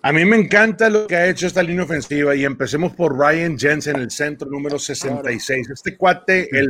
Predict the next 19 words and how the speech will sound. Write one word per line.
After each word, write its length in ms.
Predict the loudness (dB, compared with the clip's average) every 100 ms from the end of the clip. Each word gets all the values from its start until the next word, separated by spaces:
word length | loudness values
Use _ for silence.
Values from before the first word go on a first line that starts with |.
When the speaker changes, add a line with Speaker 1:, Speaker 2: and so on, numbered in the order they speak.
| 0
Speaker 1:
gre-, 200 | 0 2
el 120 | 2
greñas 400 | 4 2 2 2
largas 400 | 4 4 4 2
le 120 | 2
puse. 400 | 0 0 2 2
Speaker 2:
<laughs> 920 | 2 0 -2 -6 -4 -6 -2 0 0 0
Speaker 1:
Este 340 | -2 -2 2 4
vato, 460 | 4 2 2 4 4
lo 260 | 0 -2
que 120 | 0
hizo 340 | -2 -2 -2 -2
en 120 | -2
contra 640 | 0 0 0 -2 0 0 -6
de 200 | -4 -2
los 200 | -2 -4
Saints 300 | -4 -4 -8
fue 160 | -8
increíble. 580 | -8 -6 -4 -4 -2 -4